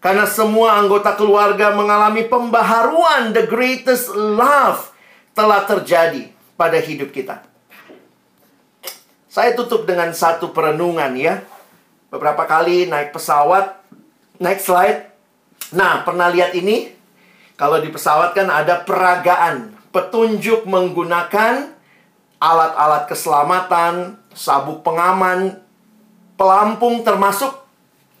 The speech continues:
masker oksigen. Nah, adik-adik juga mungkin yang pernah naik pesawat tahu ya. Nanti kemudian pramugarinya atau pramugaranya akan ngomong begini.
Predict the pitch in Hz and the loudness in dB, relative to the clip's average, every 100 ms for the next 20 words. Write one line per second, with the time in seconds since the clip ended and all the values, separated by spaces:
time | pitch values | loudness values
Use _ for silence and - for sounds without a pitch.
0 | _ - 180 180 - 185 180 170 - 185 | _ -4 0 0 0 0 2 0 -2 -6
1 | 139 - - _ _ _ _ _ _ - | -4 -8 -10 _ _ _ _ _ _ -4
2 | 196 170 135 147 151 156 190 185 170 165 | 0 0 0 -2 0 0 2 2 0 0
3 | 185 165 160 156 147 - 160 180 180 170 | -2 -2 -4 -4 -4 -2 0 2 2 2
4 | 165 135 139 - _ _ _ 165 170 202 | 2 0 -4 -16 _ _ _ -8 -2 -2
5 | 175 165 180 185 170 156 151 135 143 156 | -2 -2 0 0 0 -2 0 0 0 -2
6 | 160 180 180 156 160 151 147 143 143 147 | -4 -2 0 -2 -4 -2 -4 -2 0 0
7 | 165 151 151 147 147 147 131 143 113 | -2 -4 -2 -2 -2 -4 -6 -12 -14